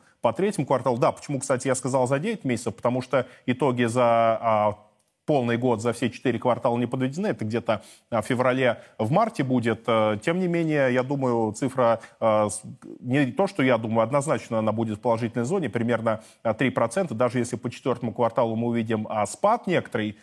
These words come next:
за счёт, а, высокой базы, а, прошлого года, то вот, э, всё равно цифра по году будет, э, достаточно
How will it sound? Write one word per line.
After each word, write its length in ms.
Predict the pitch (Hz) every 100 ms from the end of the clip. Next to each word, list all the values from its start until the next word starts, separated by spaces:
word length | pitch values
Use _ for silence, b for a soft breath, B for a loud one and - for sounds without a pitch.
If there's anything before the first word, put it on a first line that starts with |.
| b
за 160 | 127 120
счёт, 320 | - 123 -
а, 80 | 113
высокой 400 | 123 - 123 123
базы, 380 | 123 113 117 - B
а, 80 | -
прошлого 460 | - 143 120 120 110
года, 320 | 139 214 147
то 380 | - 139 156 143
вот, 240 | 123 127 -
э, 300 | 117 113 107
всё 160 | - 120
равно 360 | 113 147 147 B B
цифра 320 | - 127 -
по 120 | - 113
году 240 | 135 135
будет, 400 | 110 123 120 -
э, 160 | 110 110
достаточно 640 | 117 - 127 - 131 117